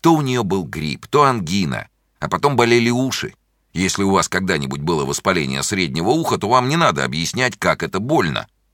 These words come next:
А если не было, то тоже не надо объяснять, вы этого никогда не поймёте. Однажды у Саши так болело ухо, что она плакала целые сутки и почти не могла спать.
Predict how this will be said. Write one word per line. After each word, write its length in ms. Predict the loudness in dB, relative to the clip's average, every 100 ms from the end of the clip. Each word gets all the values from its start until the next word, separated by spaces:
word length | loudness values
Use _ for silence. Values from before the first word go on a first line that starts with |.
| _
А 100 | -2
если 320 | 0 -2 -6
не 220 | -4 -2 2
было, 280 | 4 4 0 _ _ _ _
то 140 | -4
тоже 260 | 2 2 0
не 80 | -2
надо 260 | -2 -2
объяснять, 460 | -4 -6 -8 -8 -4
вы 140 | -4
этого 160 | -2 -4
никогда 400 | -4 -4 -2 -4
не 80 | -2
поймёте. 560 | -4 -2 -4 -8 -16 _ _ _ _ _ _ _ _ _
Однажды 600 | -4 -2 2 2 2 2 0
у 120 | -2
Саши 420 | -2 -2 0 -4
так 300 | 0 0 0
болело 420 | 0 2 0 0
ухо, 360 | 0 0 -2 -4
что 200 | 0 0
она 200 | 2 0
плакала 540 | 2 2 2 -2 -4
целые 560 | -4 0 2 2 0 -4
сутки 420 | -4 -4 -6 -8
и 80 | -4
почти 400 | -4 -4 -6 -6
не 100 | -2
могла 320 | -2 0 -2
спать. 420 | -4 -6 -8 -10